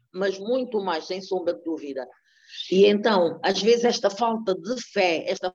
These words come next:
falta de crença, esta fo-, eh, perseverar e dizer assim, eh, porque há pessoas que dizem assim, "Ai, mas eu não consigo, eu não consigo, eu não, não, não."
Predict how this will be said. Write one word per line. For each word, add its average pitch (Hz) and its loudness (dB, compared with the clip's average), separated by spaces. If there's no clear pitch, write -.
falta 185 -4
de 220 -2
crença, 180 -4
esta 180 0
fo-, 156 0
eh, 156 0
perseverar 208 0
e 190 -8
dizer 190 0
assim, 190 -4
eh, 160 0
porque 220 -4
há 262 0
pessoas 277 -4
que 247 -8
dizem 262 -2
assim, 240 -4
"Ai, 294 -2
mas 277 -2
eu 254 0
não 262 -4
consigo, 214 -6
eu 226 -4
não 254 -4
consigo, 254 -2
eu 233 -2
não, 240 -2
não, 208 -4
não." 202 -6